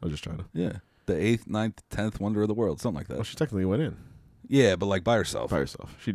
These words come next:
Speaker 1: she deserves to
Speaker 2: She
Speaker 1: go back.
Speaker 2: deserves one by herself.
Speaker 1: Yes. Um, other names reported,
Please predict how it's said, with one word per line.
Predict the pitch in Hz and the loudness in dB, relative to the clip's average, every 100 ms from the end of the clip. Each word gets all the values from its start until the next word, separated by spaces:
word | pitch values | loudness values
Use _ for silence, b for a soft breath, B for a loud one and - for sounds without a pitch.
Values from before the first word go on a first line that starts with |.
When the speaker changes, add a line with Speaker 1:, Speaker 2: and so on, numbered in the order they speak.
| - | -4
Speaker 1:
she | - | -4
deserves | 90 73 71 | -4 -6 -6
to | - | 2
Speaker 2:
She | 135 | 4
Speaker 1:
go | |
back. | 123 | 4
Speaker 2:
deserves | 101 92 90 | 4 2 0
one | |
by | 85 | -2
herself. | 80 - 55 | -4 -6 -2
Speaker 1:
Yes. | - - - B B B B B - | -2 -2 -8 B B B B B 0
Um, | 92 87 87 80 - _ _ _ - | 2 4 2 -2 -6 _ _ _ 2
other | 101 | 4
names | 101 98 | 4 2
reported, | 85 - 98 90 | 0 2 4 4